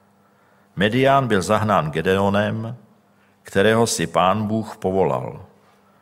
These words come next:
A domácí půda opět mohla živit lid. A dále nyní, bylo to v době žní. Při jejím návratu z ciziny do vlasti se odehrává ona scéna.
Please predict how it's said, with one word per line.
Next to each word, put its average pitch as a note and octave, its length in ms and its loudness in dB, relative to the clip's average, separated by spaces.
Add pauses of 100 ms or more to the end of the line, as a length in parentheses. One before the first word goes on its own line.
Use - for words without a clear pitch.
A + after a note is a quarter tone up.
(360)
A - 80 -12
domácí C#3+ 540 0
půda G#2 720 0 (600)
opět A#2+ 760 -4 (160)
mohla F#2 320 0
živit F2+ 320 -6
lid. - 340 -10 (1500)
A F2 80 -2
dále C3+ 320 4
nyní, C3 680 0 (640)
bylo G#2+ 240 2
to A#2+ 180 0
v F2+ 80 -6
době A2 320 0
žní. A2 520 -2 (1080)
Při - 180 -6
jejím A#2 240 0
návratu A#2 440 2
z - 160 -6
ciziny G#2+ 360 0
do F2+ 120 2
vlasti G2+ 420 0
se - 160 -2
odehrává G2 680 0
ona F#2+ 220 -4
scéna. G2 640 -2